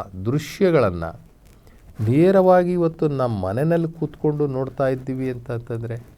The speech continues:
ಇದೆಲ್ಲ ಸಾಮಾನ್ಯ ಸಂಶೋಧನೆನ ಇವೆಲ್ಲ? ಮನುಷ್ಯನ ಬುದ್ಧಿ ವಿಕಾಸ, ಮನುಷ್ಯನ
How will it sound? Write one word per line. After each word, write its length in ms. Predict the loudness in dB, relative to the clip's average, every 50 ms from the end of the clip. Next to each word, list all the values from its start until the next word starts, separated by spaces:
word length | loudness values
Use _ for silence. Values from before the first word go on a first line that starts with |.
| _ -20 _ -20 -20 -20 -20 _ _ -20 -20 -14 -6
ಇದೆಲ್ಲ 240 | -4 -4 -2 -2 -4
ಸಾಮಾನ್ಯ 760 | -6 -6 -10 -12 -6 -6 -4 -2 -2 -4 -4 -4 -4 -4 -4 -4 -4 -4 -8 -12 -18 -20 -20 -20 -20 -18 -6 -2
ಸಂಶೋಧನೆನ 680 | -2 0 0 -2 -2 -2 -2 0 0 -2 -4 -4 -4 -6
ಇವೆಲ್ಲ? 460 | -6 -6 -6 -6 -6 -6 -6 -6 -6 -8 -10 -18 -20 -20 -20 -20 -20 -20 -20 -20 -20 -20 -20 -20 -20 -20 -20 -20 -20 -20 -20 -20 -14 -10 -6
ಮನುಷ್ಯನ 600 | -4 0 2 2 0 0 -4 -2 2 2 4 6 6 6 6 6 4 4 2 2
ಬುದ್ಧಿ 560 | -2 -4 -6 -2 0 0 0 0 0 0 2
ವಿಕಾಸ, 560 | 2 2 0 2 6 6 6 6 6 6 4 4 4 4 2 -2 -8 -18 -20 _ _ -20 -20 -20 -20 -20 _ -20 -20 -20 -20 -20 _ -20 -20 -20 _ -20 -20 _ -20 -8 -2
ಮನುಷ್ಯನ 600 | 0 2 2 2 2 0 -2 -2 2 4 4 6